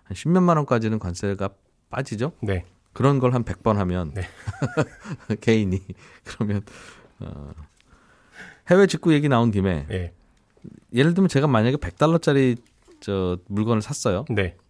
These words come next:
Speaker 1: 그러면 백 달러면 어제 환율로는 약 십이만 원이니까
Speaker 2: 네.
Speaker 1: 십이만 원이구나라고 생각하고 십이만 원 낼 준비를 하면 되는 것 같은데
Speaker 2: 네.
Speaker 1: 꼭 그게 안 그런 경우도 있다고요?
Speaker 2: 그렇습니다. 이게 내가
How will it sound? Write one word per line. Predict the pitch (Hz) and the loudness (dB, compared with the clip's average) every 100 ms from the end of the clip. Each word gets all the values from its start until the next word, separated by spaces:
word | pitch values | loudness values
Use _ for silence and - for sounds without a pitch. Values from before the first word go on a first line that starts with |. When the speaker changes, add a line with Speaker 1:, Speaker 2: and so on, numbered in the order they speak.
| _ - | _ -8
Speaker 1:
그러면 | 151 147 143 | -4 -2 -4
백 | 107 - | -6 0
달러면 | 156 147 139 120 | 2 2 2 2
어제 | 101 139 | 2 2
환율로는 | 135 127 120 113 107 | 2 0 0 0 -2
약 | 90 | -4
십이만 | - 139 131 110 | -6 -4 0 0
원이니까 | 98 85 73 107 95 | 0 -2 -4 -2 -2
Speaker 2:
네. | 69 71 | -2 -8
Speaker 1:
십이만 | - 147 147 135 | -6 -4 -2 0
원이구나라고 | 127 110 104 113 110 71 - _ - 117 131 | 0 -2 0 2 2 0 -8 _ -6 -2 -2
생각하고 | 143 151 147 - 143 135 139 | -2 -4 -4 -6 -6 -4 -4
십이만 | 175 180 175 160 | -2 0 2 4
원 | |
낼 | 113 113 | 2 0
준비를 | - 131 123 123 | 0 -2 -2 -2
하면 | 131 131 127 | -2 -2 -2
되는 | 104 104 110 123 | 0 0 2 0
것 | 127 | -2
같은데 | 104 - 101 82 82 95 | -4 -4 -4 -2 -2 -4
Speaker 2:
네. | 90 78 - | -4 -8 -6
Speaker 1:
꼭 | 220 - | -6 -4
그게 | 123 175 | -2 0
안 | 101 101 | 0 0
그런 | 127 147 139 | -2 -2 -2
경우도 | 127 113 113 | -2 -2 -4
있다고요? | 90 85 76 80 | -6 -6 -4 -4
Speaker 2:
그렇습니다. | - 127 135 101 90 85 85 | -2 -2 -2 -4 -6 -8 -8
이게 | 92 | -6
내가 | 101 123 | -2 -2